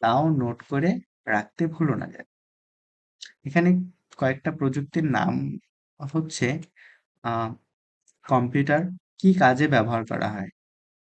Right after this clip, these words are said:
হিসাব নিকাশ ও অফিসের কাজে ব্যবহার করা হয়। স্মার্টফোন যোগাযোগ এবং বিনোদনের কাজে ব্যবহার করা হয়।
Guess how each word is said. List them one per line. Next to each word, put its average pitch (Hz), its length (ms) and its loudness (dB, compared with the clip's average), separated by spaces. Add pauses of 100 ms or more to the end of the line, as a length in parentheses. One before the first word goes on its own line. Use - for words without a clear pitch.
(280)
হিসাব 131 280 0
নিকাশ 160 380 0
ও 165 60 0
অফিসের 139 580 -4
কাজে 135 280 0
ব্যবহার 110 380 0
করা 120 220 -2
হয়। 120 260 0 (680)
স্মার্টফোন 131 880 0 (520)
যোগাযোগ 147 760 0
এবং 151 280 2
বিনোদনের 123 560 -2
কাজে 139 220 -2
ব্যবহার 139 380 0
করা 139 200 -2
হয়। 135 260 -4